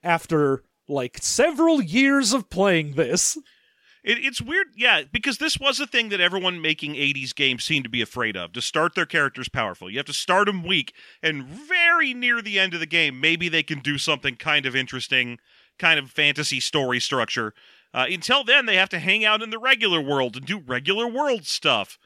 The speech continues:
Speaker 2: Like, remember prior to Planescape,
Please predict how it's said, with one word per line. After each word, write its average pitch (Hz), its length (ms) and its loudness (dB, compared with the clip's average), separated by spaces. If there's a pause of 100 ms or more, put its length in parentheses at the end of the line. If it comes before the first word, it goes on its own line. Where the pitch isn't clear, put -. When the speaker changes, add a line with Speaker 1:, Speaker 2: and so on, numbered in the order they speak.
(400)
Speaker 2:
Like, 175 360 0
remember 247 540 0 (340)
prior 214 480 2
to 190 160 -8
Planescape, 160 800 -2